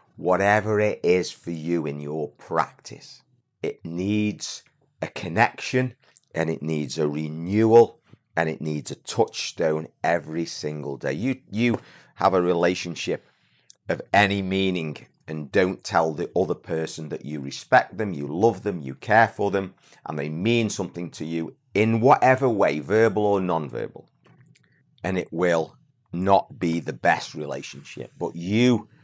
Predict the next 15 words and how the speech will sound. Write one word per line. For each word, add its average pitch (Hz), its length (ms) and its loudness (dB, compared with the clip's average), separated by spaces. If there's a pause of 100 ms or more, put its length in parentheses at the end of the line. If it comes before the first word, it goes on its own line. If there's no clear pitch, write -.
(240)
add 110 340 6
to 101 160 -4
that, 76 320 0 (200)
you 85 220 -8
feed 113 600 4
it, - 300 -4 (520)
it - 200 -2
will 82 160 0
grow 98 640 4
and 80 260 -4
become 80 460 -4
strong 107 760 4 (460)
and 113 180 2
sustain 147 640 4
you. 80 240 -2